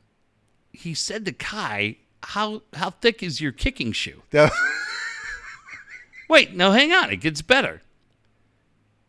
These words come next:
Speaker 1: And Kai's like, "What?" And he basically said, "Well, yeah, do you have, because you're back there in the winter,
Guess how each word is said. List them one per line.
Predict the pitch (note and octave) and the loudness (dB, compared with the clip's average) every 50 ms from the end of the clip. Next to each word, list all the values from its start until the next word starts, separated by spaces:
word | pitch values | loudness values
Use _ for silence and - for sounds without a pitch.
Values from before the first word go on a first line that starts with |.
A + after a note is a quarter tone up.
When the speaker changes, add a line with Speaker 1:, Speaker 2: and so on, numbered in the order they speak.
| _ | _
Speaker 1:
And | - E3+ E3 E3 D#3+ D3 D3 - _ | 2 4 4 4 2 0 -6 -12 _
Kai's | - - E3+ F#3 G#3 A3 G#3+ F3 | -8 -6 -2 2 2 2 2 2
like, | - F3 D3+ B2 A2 | 2 2 2 2 -2
"What?" | A2 G2+ A2+ F3+ A#3+ C#4 D4 - _ _ _ _ _ _ _ _ _ _ _ _ _ _ _ _ _ _ _ _ _ - | -2 2 2 4 4 2 0 -2 _ _ _ _ _ _ _ _ _ _ _ _ _ _ _ _ _ _ _ _ _ -2
And | E3 E3 E3 | 0 2 2
he | E3 D#3+ | 0 0
basically | C#3 D#3+ F#3+ G#3 A#3+ B3 - - G#3 F3+ F#3+ F3+ E3+ D#3 | -2 -2 -2 0 -2 -2 -4 -8 -8 -6 -6 -6 -4 -4
said, | - - - F3+ E3 E3 D#3+ - - F#3+ | -6 -4 -2 0 -2 -2 -4 -6 -8 -4
"Well, | G3+ A#3 | -2 -2
yeah, | A#3+ A#3+ D4+ D#4 A3+ | 0 0 0 0 0
do | C#3 B2 D3+ | -2 -4 -6
you | F3+ G3+ F#3 | -4 -2 0
have, | F3+ G3+ F#3+ F#3 F3+ F3 D3+ | 2 2 2 2 0 0 -2
because | D#3 F3 D3 - G3+ F3+ D#3+ - | -4 -6 -2 0 0 0 0 0
you're | - F#3 D#3+ | -2 -2 0
back | C#3 - F3+ E3+ F#3+ F#3 - | 0 0 0 2 0 -2 0
there | - F#3 F3+ F3 | 0 2 2 2
in | E3+ D#3+ | 2 0
the | D3 C#3 | -2 -2
winter, | C#3 D3+ A3 C4 A#3 C#3+ G2+ F#2 G#2 B2+ | -2 0 0 2 2 0 0 0 -2 -4